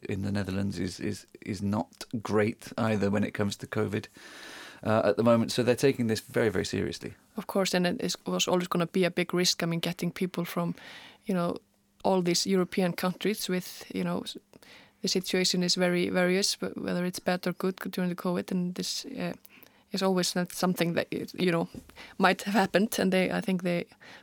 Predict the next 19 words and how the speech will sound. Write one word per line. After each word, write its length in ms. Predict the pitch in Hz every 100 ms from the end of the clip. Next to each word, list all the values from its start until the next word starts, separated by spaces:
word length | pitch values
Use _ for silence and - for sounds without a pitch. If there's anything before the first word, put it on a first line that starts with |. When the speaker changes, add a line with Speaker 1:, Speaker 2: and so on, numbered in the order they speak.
| _ _ _
Speaker 2:
planned, 400 | - 190 180 - -
or, 200 | 185 185
yeah, 180 | 180 175 - _ - - - _ _ - - - - - - - -
yeah, 140 | 175 165 -
it's 240 | 196 -
m-, 220 | 185 - 190
maybe 240 | 196 190 196
not 160 | 196
a 20 | -
surprise 500 | 190 208 190 226 -
that, 380 | 190 - - - -
of 120 | -
course, 240 | - 190 -
someone 400 | - 190 190 196
in 140 | 196
this 220 | 190 - -
big 200 | - 196
group 340 | - 196 208 -
of 300 | - 185 -